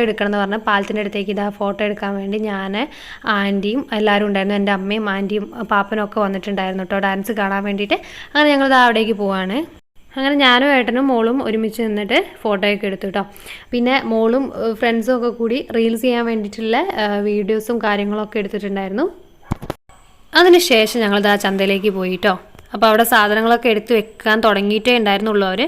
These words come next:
ഓരോരുത്തർ കട സെറ്റാക്കുന്നില്ല. കാരണം നാളെയാണല്ലോ ശിവരാത്രി. അപ്പോൾ നാളെ ഫുൾ കച്ചവടമുള്ള ദിവസമായതുകൊണ്ട് തന്നെ അവർ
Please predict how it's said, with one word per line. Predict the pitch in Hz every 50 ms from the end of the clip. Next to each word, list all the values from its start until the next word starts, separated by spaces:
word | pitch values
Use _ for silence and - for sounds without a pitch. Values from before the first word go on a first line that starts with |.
| 349 - - - - -
ഓരോരുത്തർ | 226 226 226 220 240 240
കട | 233 233 220 226
സെറ്റാക്കുന്നില്ല. | 226 - 220 214 - 226 214 208 - 202 196 196 196
കാരണം | - 208 220 226
നാളെയാണല്ലോ | 226 226 233 254 247 233 226 233 233
ശിവരാത്രി. | 226 - 214 208 202 190 185 202
അപ്പോൾ | 190 190 -
നാളെ | 233 220 214 208 214 226 277 320 - - - - -
ഫുൾ | - 277 285
കച്ചവടമുള്ള | 269 - 269 - - - 262 240 240 240 240 233 233
ദിവസമായതുകൊണ്ട് | 220 220 214 208 202 - 226 214 208 202 202 202
തന്നെ | 196 202 202
അവർ | 208